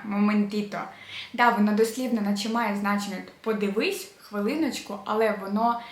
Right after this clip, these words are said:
не означає, що людина прямо має подивитися на мене. Тобто я немов би таким чином привертаю її увагу, така кажу, «Ну, дивись, зараз, зараз все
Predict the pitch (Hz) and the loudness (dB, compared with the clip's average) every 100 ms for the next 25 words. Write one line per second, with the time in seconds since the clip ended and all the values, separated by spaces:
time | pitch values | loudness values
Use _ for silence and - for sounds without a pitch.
0 | - - - 226 254 233 214 262 311 - | -14 -16 -4 0 0 0 4 4 4 2
1 | 208 202 247 277 - 190 190 202 220 208 | 2 2 2 2 2 -2 4 4 4 0
2 | 196 190 202 - 202 196 190 185 180 202 | -4 -2 -2 -2 -6 -6 -6 -6 -6 -8
3 | 208 208 233 262 220 214 202 202 208 208 | -4 0 2 2 2 0 -2 -4 -2 0
4 | 202 269 226 202 214 226 208 202 - 208 | 0 0 0 0 0 0 2 0 -2 0
5 | 233 240 202 202 190 190 202 202 190 190 | 2 0 -2 -6 -12 -8 -4 -4 -4 -2
6 | 262 285 208 208 180 185 202 196 208 - | 2 2 -2 -6 -6 -6 -6 -2 -2 -4
7 | - - - 202 185 180 - - 202 180 | -12 -20 -10 -6 -6 -6 -10 -10 -2 0
8 | 196 202 208 214 240 - - | 0 -2 2 2 0 -4 -8